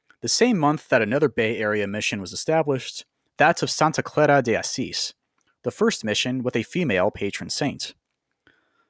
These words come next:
Just as perhaps Serra was beginning to feel confident in carrying out his vision, with San Diego getting back on its feet and now two additional missions to his north,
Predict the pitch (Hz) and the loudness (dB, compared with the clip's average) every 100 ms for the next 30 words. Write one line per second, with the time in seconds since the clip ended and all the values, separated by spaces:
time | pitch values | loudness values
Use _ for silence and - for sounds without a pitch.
0 | _ - 254 - 220 208 202 170 170 - | _ 6 6 8 6 6 4 4 4 4
1 | - 156 165 156 139 139 175 196 180 - | 2 6 6 4 2 -2 -2 -2 -4 0
2 | 165 - 147 143 - 135 - 110 - 139 | 0 0 0 0 -2 -4 -4 -6 -2 0
3 | 139 131 127 123 120 107 110 110 110 117 | 2 2 0 -2 -4 -2 0 0 -4 -6
4 | _ _ _ - - - 151 175 147 143 | _ _ _ 0 0 2 0 0 2 4
5 | 143 151 127 131 131 117 120 127 123 120 | 4 4 4 4 4 4 4 4 0 -2
6 | - 104 104 - - 120 131 113 - 156 | -4 -4 -4 -6 -6 0 0 0 -2 -2
7 | 139 104 156 - 107 98 95 104 104 - | -2 0 0 0 0 0 -2 -2 -6 -6
8 | 87 90 107 170 135 135 - | -6 -4 0 4 4 4 -2